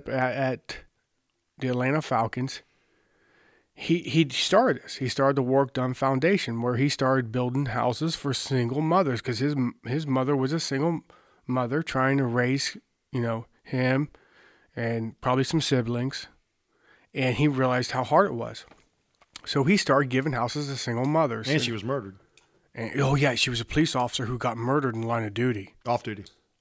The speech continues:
Speaker 1: I was off duty.
Speaker 2: She was a security guard. That, that was the whole point. So I shouldn't step on your story.
Speaker 1: No, go ahead. No, no,
Speaker 2: It was,
Speaker 1: please.
Speaker 2: it was be-, that's why she was working off duty, was to afford
Speaker 1: Because she
Speaker 2: housing.
Speaker 1: was, yeah.
Speaker 2: She needed,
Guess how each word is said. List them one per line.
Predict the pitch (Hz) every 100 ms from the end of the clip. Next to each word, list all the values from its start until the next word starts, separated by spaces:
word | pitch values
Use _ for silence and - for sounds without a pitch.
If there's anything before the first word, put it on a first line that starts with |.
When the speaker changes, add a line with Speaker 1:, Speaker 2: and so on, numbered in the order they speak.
| _
Speaker 1:
I | 131
was | 123 120
off | 123 -
duty. | 135 127
Speaker 2:
She |
was | 127 104
a | 107 - _ -
security | - - 123 107
guard. | 107 113
That, | 139 139
that | 143
was | 135
the | 113
whole | 127 113
point. | 127 123 117 - - -
So | -
I | 104 113
shouldn't | - 98
step | - 101
on | 101
your | 95
story. | - 98
Speaker 1:
No, | 160 196
go | 196 247
ahead. | 208
No, | 180 180
no, | 160 156
Speaker 2:
It |
was, | 139
Speaker 1:
please. | - 180 147
Speaker 2:
it | 175 196
was | 170 127
be-, | 156
that's | 151 160 151
why | 131 139 139
she | - 131
was | 120 95
working | 123 131 120
off | 113 117 -
duty, | 127 123 110 104
was | 107 104
to | - 110 104
afford | 113 - 123 113 107 92 - _ _ _ _ -
Speaker 1:
Because | 214 214 170
she |
Speaker 2:
housing. | 226
Speaker 1:
was, | 190 156
yeah. | 208 185 117
Speaker 2:
She | - 135
needed, | 131 123